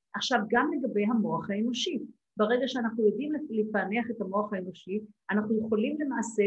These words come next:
לבנות יכולות חדשות שמתאימות. בואו נדבר למשל כרגע, אה, אה, על הסיפור של איך גברים ואיך נשים לומדים. ילדות לומדות באופן מאוד שונה מאשר בנים.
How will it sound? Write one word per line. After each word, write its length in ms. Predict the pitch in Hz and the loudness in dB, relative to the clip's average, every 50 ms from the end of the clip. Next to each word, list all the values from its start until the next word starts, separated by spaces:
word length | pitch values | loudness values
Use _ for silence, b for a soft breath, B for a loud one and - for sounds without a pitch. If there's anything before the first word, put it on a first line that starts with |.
| 202 | 4
לבנות 460 | 202 175 - 190 196 226 269 269 - - | 2 0 -2 -2 -2 -2 -2 -2 -4 -8
יכולות 400 | 254 - - 226 208 233 240 240 | -8 -4 -2 2 2 2 2 2
חדשות 440 | - 262 214 226 226 233 226 - | -2 -4 -6 -6 -4 -4 -4 -4
שמתאימות. 580 | - 247 233 240 - 302 302 302 277 196 - - - _ _ _ _ _ _ _ _ - | -2 -4 -4 -4 -4 -4 -2 0 0 0 0 -2 -8 _ _ _ _ _ _ _ _ -4
בואו 200 | - 202 240 277 | 4 6 6 8
נדבר 480 | 285 277 262 220 220 220 - 240 262 269 | 6 6 4 2 2 6 6 6 6 6
למשל 480 | 269 254 220 208 214 - - 240 233 240 233 - | 4 2 2 2 0 2 4 4 4 4 4 2
כרגע, 460 | - 190 185 202 220 220 220 254 262 269 277 277 269 - - _ _ _ _ - | 0 0 2 2 0 0 2 2 2 2 2 0 -2 -6 -14 _ _ _ _ 0
אה, 40 | 202 | 2
אה, 760 | 185 185 180 180 185 190 196 175 170 170 170 175 - - 202 | 4 4 2 2 0 0 0 0 0 0 -2 -2 -2 2 2
על 80 | 214 247 | 4 4
הסיפור 380 | 240 240 233 214 - 233 247 | 4 2 -2 -2 0 0 0
של 200 | - 233 208 - | 2 2 4 4
איך 100 | 240 233 214 | 4 4 4
גברים 260 | 233 240 233 196 196 202 | 2 2 2 2 2 0
ואיך 180 | 190 185 185 - | 0 0 0 0
נשים 340 | 240 220 - - 180 170 175 | -2 -2 -2 -4 -4 -4 0
לומדים. 440 | 208 226 247 247 370 349 240 151 - - - _ _ _ _ - - | 0 0 2 2 2 2 2 0 -2 -6 -10 _ _ _ _ 2 4
ילדות 360 | 240 269 277 233 330 349 349 349 | 6 6 6 6 6 6 6 6
לומדות 340 | 359 339 285 302 302 294 233 | 2 2 4 6 6 6 8
באופן 320 | 226 254 247 - 294 262 240 | 6 6 4 4 2 2 2
מאוד 240 | 226 - 269 262 | 4 2 0 0
שונה 220 | - 277 247 233 233 | 0 -2 -2 0 0
מאשר 300 | 233 233 214 - 233 214 | 0 0 0 0 0 0
בנים. 600 | 202 247 277 339 403 302 190 147 - - - | 2 2 2 2 2 0 0 -2 -4 -8 -14